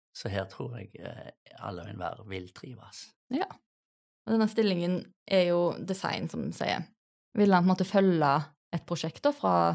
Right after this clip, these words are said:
Speaker 2: starten av et produkt og utover?
Speaker 1: Ja, det er det som er veldig greit. Vi
Speaker 2: Mm.
Speaker 1: får, eh, vi får være med på, på hele seansen, fra du har vært,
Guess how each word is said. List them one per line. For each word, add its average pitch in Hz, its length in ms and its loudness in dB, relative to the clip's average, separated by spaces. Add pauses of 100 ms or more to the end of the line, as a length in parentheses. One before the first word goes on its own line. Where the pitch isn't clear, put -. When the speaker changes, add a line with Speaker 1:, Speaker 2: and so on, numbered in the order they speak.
(140)
Speaker 2:
starten 165 360 0
av 160 80 2
et 151 80 -2
produkt 196 400 -4
og 170 120 4
utover? 254 260 0 (140)
Speaker 1:
Ja, 139 160 6
det 143 100 4
er 131 60 2
det 117 160 4
som 123 160 -2
er 117 120 4
veldig 107 240 2
greit. 117 280 -2
Vi 123 100 4
Speaker 2:
Mm. 123 100 4
Speaker 1:
får, 107 380 4
eh, 101 80 -2
vi 104 140 -2
får 104 240 -6
være 110 280 0
med 90 160 -8
på, 98 160 -6 (480)
på 104 160 -8
hele 95 400 -6
seansen, 98 600 -8 (300)
fra 101 220 0
du 98 220 -8
har 98 160 -2
vært, 98 280 -6